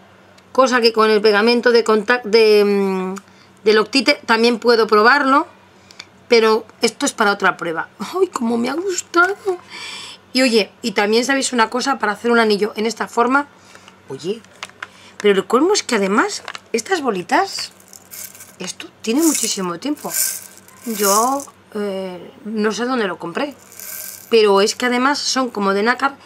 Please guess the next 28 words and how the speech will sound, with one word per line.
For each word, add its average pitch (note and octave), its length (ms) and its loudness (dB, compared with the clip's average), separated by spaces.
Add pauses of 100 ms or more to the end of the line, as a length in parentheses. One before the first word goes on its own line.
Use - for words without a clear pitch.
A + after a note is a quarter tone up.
(280)
son B3+ 340 -2
de G#3+ 80 4
diferente A3 500 0
tamaño, A#3 520 2
no A3+ 180 2
tienen A3 340 2
un G3+ 320 -2
color G#3 320 0
exacto. B3 540 -2 (640)
Eh, G3+ 360 -2
no F#3+ 400 -4
sé A#3 180 -2
co-, G#3+ 280 0
no A3+ 180 0
sé A3+ 160 -2
qué A3+ 100 0
es, A3 100 0
no A3+ 160 0
es B3+ 100 -2
plástico, A#3+ 560 -4 (1080)
no G#3 140 0
es A3+ 80 -4
plástico, G#3 420 -6
no A3+ 100 0
sé A#3+ 120 -4
lo A3 140 2
que G3+ 180 0
es. - 180 -2